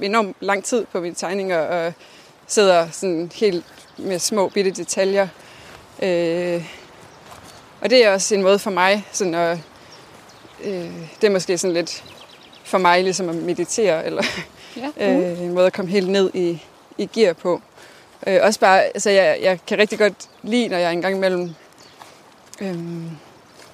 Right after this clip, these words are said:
Speaker 1: lige får en time eller to bare sådan helt for mig selv, hvor jeg er helt alene og bare sidder, øh,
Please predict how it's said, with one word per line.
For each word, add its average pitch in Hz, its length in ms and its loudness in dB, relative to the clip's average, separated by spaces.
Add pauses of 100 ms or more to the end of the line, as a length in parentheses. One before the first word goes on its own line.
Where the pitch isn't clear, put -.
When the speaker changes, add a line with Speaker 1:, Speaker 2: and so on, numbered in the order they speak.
(340)
Speaker 1:
lige 214 200 2
får 185 380 4 (220)
en 214 100 -4
time 240 300 0
eller 190 140 0
to 220 280 0
bare 180 200 2
sådan 170 260 -8 (460)
helt 226 280 2
for 190 100 -6
mig 165 160 -4
selv, 196 260 0 (120)
hvor 185 80 0
jeg 170 120 4
er 165 40 -2
helt 202 220 0
alene 185 380 0
og 165 60 -2
bare 165 160 -2
sidder, 170 280 0 (1040)
øh, 170 500 0